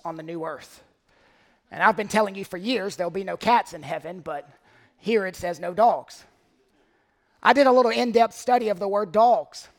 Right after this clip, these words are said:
If you translate it from Greek into Aramaic, and then transliterate it into Hebrew, and then reverse it back into Latin, you know what it spells backwards? Feline.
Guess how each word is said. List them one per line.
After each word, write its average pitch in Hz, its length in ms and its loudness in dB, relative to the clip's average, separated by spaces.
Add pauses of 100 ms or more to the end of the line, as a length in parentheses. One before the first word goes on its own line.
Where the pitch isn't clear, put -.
(1300)
If 202 140 -6
you 233 80 -4
translate 262 560 4
it 262 100 2
from 208 220 -6
Greek 277 500 2
into 233 240 -4
Aramaic, 233 800 2 (540)
and 220 120 -2
then 233 140 2
transliterate 262 800 4
it 262 80 0
into 226 260 -4
Hebrew, 269 600 -2 (580)
and 226 160 0
then 233 160 2
reverse 240 420 2
it 220 140 -4
back 262 240 4
into 233 220 0
Latin, 269 580 4 (400)
you 214 80 -10
know 247 140 6
what 269 100 4
it 269 80 -2
spells 269 340 4
backwards? 277 600 2 (720)
Feline. 190 720 -4